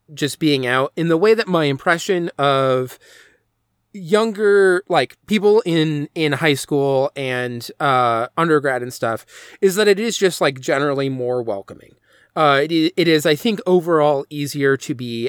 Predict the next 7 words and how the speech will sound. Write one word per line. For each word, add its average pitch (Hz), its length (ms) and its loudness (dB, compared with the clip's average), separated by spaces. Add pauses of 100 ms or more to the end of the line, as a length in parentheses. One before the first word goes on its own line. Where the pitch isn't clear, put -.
out 135 340 0
as 127 220 -6
queer 123 340 -6
in 117 120 -6
some 120 260 -8
way, 107 320 -16 (460)
um, 123 640 0